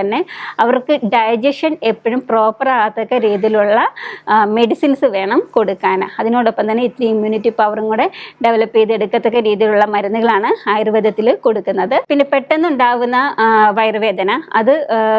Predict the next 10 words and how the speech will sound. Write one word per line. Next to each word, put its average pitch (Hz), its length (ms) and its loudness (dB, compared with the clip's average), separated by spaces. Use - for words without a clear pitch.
കുഞ്ഞുങ്ങൾക്ക് 247 580 4
പെട്ടെന്ന് 269 320 -2
വന്നു, 254 300 -2
ഒരു 247 140 2
ഗ്യാസിൻ്റെ 247 600 0
ബുദ്ധിമുട്ടായിട്ട് 233 580 -2
നിങ്ങൾക്ക് 233 340 0
തോന്നുന്നു, 226 320 0
അല്ലെങ്കിൽ 226 220 0
ഒരു 233 100 0